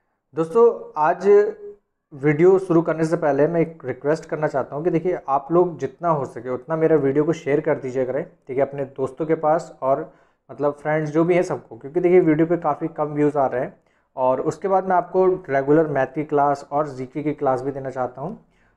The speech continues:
तो देखिए, जितनी जल्दी ये वीडियो ग्रो करेंगी, उतनी जल्दी मैं और सब्जेक्ट आपको YouTube चैनल पे प्रोवाइड कराऊँगा। ऐसे मुझे भी अच्छा नहीं लगता है फालतू की मेहनत करते वक्त, ठीक है। तो जब ज़्यादा वीडियो ग्रो हो जाएगी, ज़्यादा लोग देखने लगेंगे, तो मुझे बहुत अच्छा लगेगा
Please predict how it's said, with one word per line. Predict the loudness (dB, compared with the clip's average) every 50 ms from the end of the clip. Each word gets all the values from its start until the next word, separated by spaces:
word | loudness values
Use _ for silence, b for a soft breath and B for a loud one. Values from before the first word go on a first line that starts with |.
| _ _ -2
तो | 2 2 2
देखिए, | 2 2 0 0 0
जितनी | -2 -2 -4 -2 -2 -2 2
जल्दी | 4 6 6 6 6
ये | 4 6 6
वीडियो | 6 6 6 6 6 4
ग्रो | 4 6 6 6 4
करेंगी, | 4 0 -4 -6 -6 -6 -6 -6 -4
उतनी | -4 -4 -6 -4 0 2 4
जल्दी | 6 6 6 6
मैं | 6 4 4
और | 2 2 0 0 0
सब्जेक्ट | -2 -2 0 0 0 0 0
आपको | -2 -4 -4 -4 -2 -2 -2 -2 -4 -6 -2
YouTube | -2 -2 -2 -2 -6 -6 -6
चैनल | -6 -8 -8 -6
पे | -6 -6 -4
प्रोवाइड | -2 0 2 2 2 2 0 -2
कराऊँगा। | -4 -4 -4 -4 -6 -8 -8 -10 -10 -12 _ b b b b b b b
ऐसे | -6 -4 -2 -2
मुझे | 0 2 4 4 6
भी | 6 6
अच्छा | 4 2 0 -2 -2
नहीं | 0 0
लगता | 0 -2 0 0
है | 0 0
फालतू | 0 0 -2 -2 -2 -4 -4 -4
की | -4 -2
मेहनत | -2 0 0 -2 -2 -4
करते | -6 -8 -8 -8 -6 -2 0
वक्त, | 2 2 2 0 -4 -16 -10
ठीक | -4 0 0
है। | 0 0 -2 -8 b b b b b -10
तो | -6
जब | -4 -2 -2 -2 -2
ज़्यादा | 0 0 0 0 0
वीडियो | 2 2 4 4 4 4 4 2 -2 -14 -18 _ _ _ _ _ _ -10
ग्रो | -2 2 2 4 4
हो | 2 2
जाएगी, | 2 2 2 2 2 2 2
ज़्यादा | 2 2 2 2 2 2
लोग | 2 2 2 2
देखने | 0 -4 -2 -2 0 0
लगेंगे, | 0 0 0 -2
तो | -2 -2
मुझे | 0 2 2 2
बहुत | 2 0 -2 -2 -2 -2 -2
अच्छा | -4 -8 -6 -4 -2
लगेगा | -2 -2 -2 -2 -4 -4 -6 -6